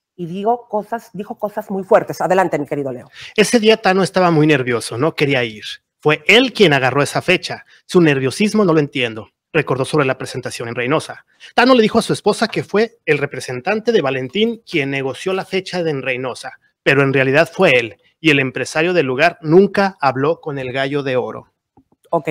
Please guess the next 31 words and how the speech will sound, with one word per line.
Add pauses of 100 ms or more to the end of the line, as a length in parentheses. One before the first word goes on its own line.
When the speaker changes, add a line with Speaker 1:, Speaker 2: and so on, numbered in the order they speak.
Speaker 1:
¿tienes
más? (800)
Adelante. (440)
Speaker 2:
Ese
día
Tano
no
sol-,
no
se
quedó
con
él
para
firmar
los
autógrafos. (300)
Según
Castro, (280)
Tano
se
fue
a
acostar
a
la
camioneta
y
nunca
se
levantó.